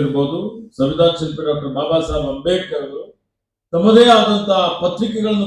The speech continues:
ಪ್ರಾರಂಭ ಮಾಡಿ, ಜನರಲ್ಲಿ ಅವತ್ತಂತೂ ಅನಕ್ಷರತೆ ಇತ್ತು, ಯಾರು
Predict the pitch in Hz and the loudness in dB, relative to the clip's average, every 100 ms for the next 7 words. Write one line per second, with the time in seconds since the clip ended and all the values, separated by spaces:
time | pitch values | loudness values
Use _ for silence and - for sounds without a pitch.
0 | 175 175 175 165 156 151 - - _ _ | -2 -4 -4 -8 -8 -10 -10 -16 _ _
1 | 110 107 170 208 202 151 - - - 202 | -10 -2 0 4 4 2 -4 -12 -4 2
2 | 226 226 220 233 202 220 214 208 202 185 | 2 2 0 0 0 0 -2 -4 -6 -8
3 | 165 - _ _ _ _ _ _ _ _ | -12 -14 _ _ _ _ _ _ _ _
4 | _ _ _ 139 180 | _ _ _ -2 2